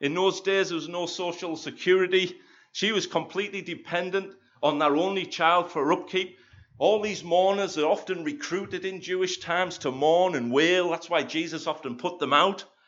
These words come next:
He put them out so he could go in and pray. You know, there's a sermon in that alone. So, so what happened is, is Jesus, he's just coming in, it says, to the gates of the city. And he sees a widow woman.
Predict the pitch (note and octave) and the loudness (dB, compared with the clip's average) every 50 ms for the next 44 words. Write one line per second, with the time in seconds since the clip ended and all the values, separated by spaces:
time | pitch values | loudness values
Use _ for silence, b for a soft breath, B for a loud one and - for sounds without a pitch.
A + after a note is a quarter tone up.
0 | b b B2+ A#2+ B2 G#3+ A3 G#3+ - D3 C3+ D3 F3 G3 G#3 G3+ - - b b | b b -6 0 2 2 2 4 2 0 2 4 4 4 4 2 -4 -14 b b
1 | b b b b - - D#3 F3+ E3+ F3 E3 - - D#3+ D#3+ D#3+ D3+ C#3 A#2+ A#2+ | b b b b -4 -2 -2 -2 0 -2 -4 -2 0 2 4 4 4 2 -2 -2
2 | - - D3+ D#3 F#3 G#3+ - G#3+ G#3+ - - _ _ _ _ _ _ _ _ _ | -4 -2 0 2 2 2 0 0 -2 -6 -16 _ _ _ _ _ _ _ _ _
3 | _ _ _ _ _ _ - C#3+ E3 F3+ F3+ D3+ C3+ A#2+ A#2+ A#2+ - D3+ D3 D3 | _ _ _ _ _ _ -10 -8 -6 -6 -6 -6 -6 -8 -10 -10 -8 -8 -8 -8
4 | C#3+ C#3 C3+ C3 B2+ B2+ - A#2 B2+ C3 C3+ C#3 C3+ A#2+ A#2 - b b b b | -8 -10 -10 -8 -8 -6 -4 -4 -4 -4 -4 -4 -6 -6 -8 -12 b b b b
5 | b b b b - G3 G3 F#3+ F#3+ - - G#3 G#3 G#3 A#3+ A3 - F#3 A#3 A#3 | b b b b 0 0 0 0 0 -2 0 0 2 4 4 2 4 6 4 6
6 | - A#3 A3+ G#3 F3+ F#3+ E3 D#3+ F3 F#3+ G#3 G3 G3 - - F3+ G3 G3 F3 E3 | 6 4 0 2 2 0 0 2 2 2 2 0 -2 -6 -6 -6 -4 -4 -4 -6
7 | F3+ - - F3 E3 D#3+ - G3 F#3 - - F#3+ F3+ F#3 F3+ F3+ E3+ - - F#3 | -8 -6 -6 -6 -8 -6 -6 -8 -8 -8 -8 -8 -6 -4 -4 -6 -6 -6 -6 -4
8 | F3+ E3 E3+ - D#3 C#3+ C3 B2 - - C#3+ E3 F#3+ F#3 F#3 - F3+ E3+ F3 F#3 | -4 -4 -4 -6 -6 -6 -6 -6 -2 2 4 4 4 4 2 -4 -6 -4 -4 -6
9 | E3+ - - F#3 F3 D#3+ C3+ A#2+ B2 - - b b b b b b b b b | -4 0 0 0 0 0 -4 -6 -8 -16 -20 b b b b b b b b b
10 | C#3 D3 D3 C#3+ - - G#3+ A#3 A3 A3 A3 G3+ G3 G#3+ G#3 G3+ G3 F3+ F3 E3+ | -4 -4 -2 -2 -2 -2 -2 -2 0 -2 0 2 4 4 4 4 2 0 -2 -4
11 | D#3 C3 | -6 -8